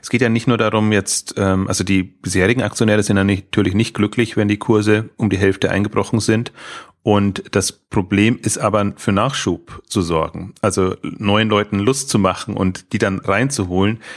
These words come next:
die das ja im Prinzip jetzt ersetzen müssen. Und die Frage ist halt, und das, darum ging's ja auch so ein bisschen, jetzt einfach nochmal zu verdeutlichen,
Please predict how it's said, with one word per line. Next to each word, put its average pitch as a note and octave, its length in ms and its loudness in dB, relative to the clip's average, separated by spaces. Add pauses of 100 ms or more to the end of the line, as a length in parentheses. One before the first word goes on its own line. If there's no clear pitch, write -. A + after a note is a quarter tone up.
(200)
die G2+ 40 -8
das G2+ 180 0
ja G2+ 80 4
im F#2+ 80 0
Prinzip G#2 260 -2
jetzt G2 120 -2
ersetzen F#2+ 460 -2
müssen. F2+ 260 -2
Und F#2 140 -4
die F#2+ 60 0
Frage F#2+ 340 0
ist - 160 -4
halt, G#2 160 2
und F#2+ 160 -4
das, - 260 -4
darum F#2+ 220 0
ging's A2 220 2
ja G#2 100 2
auch G#2 80 -4
so - 100 -2
ein F#2 60 0
bisschen, G#2 380 0 (340)
jetzt - 160 -2
einfach G#2 220 -2
nochmal G#2 300 2
zu G2+ 120 -8
verdeutlichen, G#2 680 0